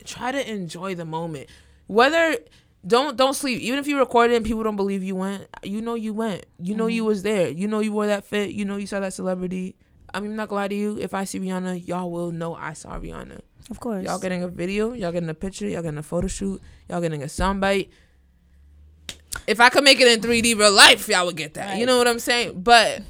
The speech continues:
Speaker 2: <laughs>
Speaker 1: live in the moment. Like,
Speaker 2: Yeah.
Speaker 1: I really be out these days and I look around. I'm like, "Bro, we're all so engulfed in our phones, bro."
Speaker 2: Yeah.
Speaker 1: Like, I remember one time I forgot my headphones on the train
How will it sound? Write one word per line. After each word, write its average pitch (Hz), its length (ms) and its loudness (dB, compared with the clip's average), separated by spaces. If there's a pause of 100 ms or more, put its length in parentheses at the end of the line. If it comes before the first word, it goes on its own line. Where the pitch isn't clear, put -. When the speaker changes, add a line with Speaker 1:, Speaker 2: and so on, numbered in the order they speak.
(120)
Speaker 2:
<laughs> - 200 -20
Speaker 1:
live 262 480 8
in 277 300 2
the 240 220 0
moment. 208 680 2
Like, 196 280 6
Speaker 2:
Yeah. 165 220 0 (300)
Speaker 1:
I 240 120 8
really 349 260 2
be 262 240 -2
out 208 280 0
these 240 180 -4
days 240 240 0
and 214 80 -4
I 208 80 -2
look 208 200 -4
around. 196 320 -4
I'm 247 140 -8
like, 190 280 -6
"Bro, 185 400 -6
we're 175 320 -8 (120)
all 190 480 -8
so 180 720 -6 (180)
engulfed 170 580 -10
in 170 80 -12
our 156 160 -12
phones, 175 500 -10
bro." 156 180 -6
Speaker 2:
Yeah. 170 340 -10
Speaker 1:
Like, 196 280 -2
I 190 40 0
remember 247 220 -4
one 190 160 -2
time 226 180 -8
I 190 40 -4
forgot 165 400 -4
my 156 100 -8
headphones 170 460 -6
on 165 100 -4
the 160 80 -4
train 165 440 -4